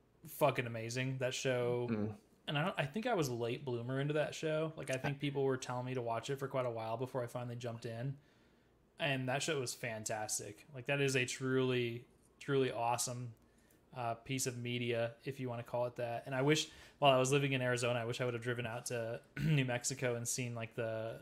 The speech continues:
Speaker 1: the White House and everything like that, 'cause, um, it was on full display, you know, and everything like that. So I should have gone and done that, but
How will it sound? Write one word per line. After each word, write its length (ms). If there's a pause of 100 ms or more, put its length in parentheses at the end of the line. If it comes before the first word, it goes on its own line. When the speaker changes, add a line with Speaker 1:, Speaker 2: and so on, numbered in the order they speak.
Speaker 1:
the 80
White 280
House 360
and 60
everything 260
like 140
that, 240
'cause, 320 (460)
um, 520 (540)
it 40
was 80
on 120
full 160
display, 420
you 60
know, 80
and 80
everything 240
like 140
that. 200
So 100
I 40
should 160
have 80
gone 140
and 100
done 160
that, 240
but 140